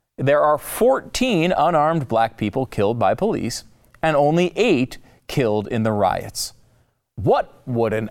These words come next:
unbiased fact checker do next? I want you to noodle that for a second. Think about it. What would you do next if you happen to be an unbiased fact checker?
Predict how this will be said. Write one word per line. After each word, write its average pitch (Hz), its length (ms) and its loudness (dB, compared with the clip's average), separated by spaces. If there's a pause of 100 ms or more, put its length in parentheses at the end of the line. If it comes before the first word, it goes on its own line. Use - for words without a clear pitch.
unbiased 147 920 0
fact - 420 -4
checker 107 380 -2
do 107 460 -4
next? 98 420 -4
I 127 60 -2
want - 180 0
you 302 60 0
to 285 80 0
noodle 247 280 -2
that 107 200 -4
for - 80 -12
a 107 40 -12
second. - 300 -14
Think 285 300 -4
about 117 200 -4
it. 120 60 -6
What - 280 -4
would 139 180 -4
you 202 140 -2
do 185 200 -4
next - 380 -6
if 113 100 -8
you 117 80 -4
happen 208 440 -6
to 185 60 -2
be 170 200 -2
an 127 140 -2
unbiased 110 600 -2
fact 107 280 -8
checker? - 280 -18